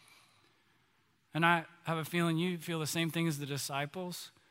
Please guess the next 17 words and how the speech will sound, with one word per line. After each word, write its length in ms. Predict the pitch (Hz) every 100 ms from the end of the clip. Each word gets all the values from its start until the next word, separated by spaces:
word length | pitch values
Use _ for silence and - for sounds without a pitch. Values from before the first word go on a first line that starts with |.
| _ _ _ _ _ _ _ _
When 180 | 190 175
God 340 | 160 175 180
calls 360 | - 156 170 165
you 120 | 180
and 120 | 151
commissions 600 | 139 143 160 - 190 170
you, 260 | 202 208 196 - _ _ _ _ _ _ -
what 140 | 156
immediately 400 | 156 160 185 185
rises 400 | 151 143 131 127
up 160 | 139 131
is 140 | 131
fear, 500 | - 151 156 165 156 147
inadequacy, 1120 | 135 135 139 147 - 147 - 151 143 139 127 - - -
and 200 | 139 123
doubt. 460 | 127 127 113 - - _ _ _ _ _ _ _ _ _ _ _ _ _ _ -
"Ah, 440 | 123 - -